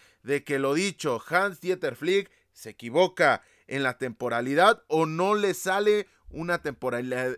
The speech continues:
temporalidad tan fina y además, dicho lo anterior, Moriyasu sí tuvo cambios que impactaron en el partido y en el marcador. Último punto en este aspecto,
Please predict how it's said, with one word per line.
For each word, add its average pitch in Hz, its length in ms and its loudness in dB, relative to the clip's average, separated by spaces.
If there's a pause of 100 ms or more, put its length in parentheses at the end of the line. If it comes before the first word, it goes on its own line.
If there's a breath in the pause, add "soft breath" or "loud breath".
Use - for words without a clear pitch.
(120)
temporalidad 120 800 -2
tan 123 240 -4
fina 208 500 -2 (300 soft breath)
y 151 120 -2
además, 165 680 -2 (640)
dicho 120 400 -8
lo 110 140 -4
anterior, 127 640 -2 (200 soft breath)
Moriyasu 139 840 -4 (220 soft breath)
sí 170 240 -8
tuvo 170 580 4 (160)
cambios 160 560 0
que 151 140 -6
impactaron 139 840 -2 (140)
en 220 340 2
el 202 220 2
partido 143 840 0 (300 soft breath)
y 147 360 0
en 135 260 -6
el 123 240 -4
marcador. 101 920 -8
Último 175 600 -2
punto 226 300 -2
en 185 80 -6
este 202 260 -4
aspecto, 214 640 -4